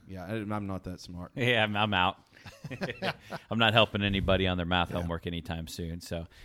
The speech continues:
Speaker 2: all right, well, let's get to the serious questions. As a K U fan,
Speaker 3: Yeah. Woo. Rock Chalk.
Speaker 2: end of the season, <laughs> K U's ranked number one.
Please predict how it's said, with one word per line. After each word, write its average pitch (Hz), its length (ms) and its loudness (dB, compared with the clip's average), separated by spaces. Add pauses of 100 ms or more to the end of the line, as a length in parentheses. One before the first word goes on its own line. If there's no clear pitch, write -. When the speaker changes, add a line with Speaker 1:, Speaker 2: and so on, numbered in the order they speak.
(200)
Speaker 2:
all 123 120 6
right, 107 120 6
well, 117 100 2
let's 147 180 6
get 180 160 0
to 135 100 -2
the 101 100 -2
serious 95 440 0
questions. - 680 -8 (1200)
As 120 200 8
a 127 60 4
K 143 220 8
U 131 240 6
fan, 90 480 2 (160)
Speaker 3:
Yeah. 135 220 -2 (200)
Woo. 359 140 8 (320)
Rock 147 180 0
Chalk. 170 300 6 (320)
Speaker 2:
end 139 180 8
of 139 60 10
the 139 80 6
season, 110 680 4 (160)
<laughs> - 160 -20
K 123 160 10
U's 123 300 8
ranked 123 260 10
number 120 300 6
one. 104 480 6